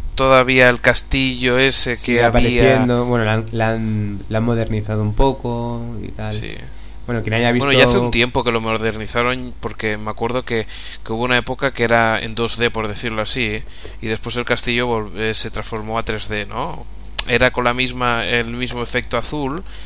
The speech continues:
Speaker 1: pero me acuerdo que había como una especie de tres D, que, que ya se veía en tres dimensiones.
Speaker 2: Sí, lo cambiaron y ahora lo han vuelto a cambiar.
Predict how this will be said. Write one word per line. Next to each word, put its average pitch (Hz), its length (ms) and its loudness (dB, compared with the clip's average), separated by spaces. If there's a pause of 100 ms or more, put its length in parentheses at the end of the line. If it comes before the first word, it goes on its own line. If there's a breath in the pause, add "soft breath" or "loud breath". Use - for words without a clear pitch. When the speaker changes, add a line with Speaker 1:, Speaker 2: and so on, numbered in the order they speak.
(540 loud breath)
Speaker 1:
pero 117 180 0
me 113 80 -2
acuerdo 120 300 0
que 131 120 4
había 117 240 4
como 131 140 -6
una 120 100 -6
especie 123 280 -4
de 120 120 4
tres 101 280 -4
D, 101 160 -4
que, 104 220 -4
que 107 180 -2
ya 110 140 2
se 120 160 0
veía 120 340 6
en 117 80 0
tres 107 180 -4
dimensiones. 104 680 -6
Speaker 2:
Sí, 110 320 -2
lo 104 120 -2
cambiaron 123 540 2
y 107 100 0
ahora 101 120 0
lo 107 80 2
han 101 80 -2
vuelto 101 180 -2
a 101 60 0
cambiar. 104 420 -2